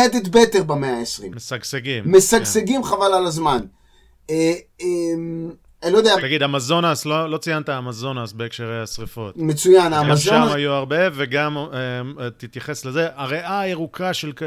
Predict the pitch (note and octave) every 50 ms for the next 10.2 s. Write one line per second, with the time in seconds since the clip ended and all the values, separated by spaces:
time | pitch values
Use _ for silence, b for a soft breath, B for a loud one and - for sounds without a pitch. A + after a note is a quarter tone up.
0 | - - - - C3 - C#3 C3 C#3 C#3+ - A3+ - D3 - G3 G#3 G3 G#3 A#3
1 | A3+ A#3 B3 A3+ G3+ - A#3 A#3 A#3+ A3+ G#3 A3 G3+ F#3 G#3 G3+ F#3+ G3 G3 F#3+
2 | F#3+ F#3 E3+ C#3+ A#2+ b b b b b - F3 F3+ F3+ F#3 F#3 F3 D3+ D3 G3+
3 | A#3+ B3+ C4 B3+ B3 A3 - - - - F3+ F3+ F#3 - F#3 F3 F3+ F#3 F3+ G#3+
4 | B3 C4 C#4 A#3 C#4 C#4 B3 A3+ G3+ F#3+ - B3 C4 A#3+ B3+ A3+ G3+ G3 G#3 A3+
5 | A#3 C4 B3+ B3 A#3+ A#3 B3 C#4+ C4+ - - G#3 F#3+ D3 - - D3+ F3+ G#3+ A#3
6 | A#3 A3+ B3 A#3 A3 - - C#4 D4 C#4 A3 D#3+ C#3+ b b b b b - -
7 | F#3+ F3 E3+ F3 F3 E3+ D#3 D3 G3 A3+ B3 B3+ A#3 - G#3+ F#3 - - G#3 G#3+
8 | A#3 A#3 A3 G3 E3 - - - F#3 G#3+ A3+ A#3 A3+ - A3 B3 A3 A3 A#3 A3
9 | G3 - G3 F#3 F#3 - F#3+ G3+ G3+ G3 G3+ G3 - F#3+ E3+ D3+ - - F#3 F#3
10 | D#3 A#2 F#2+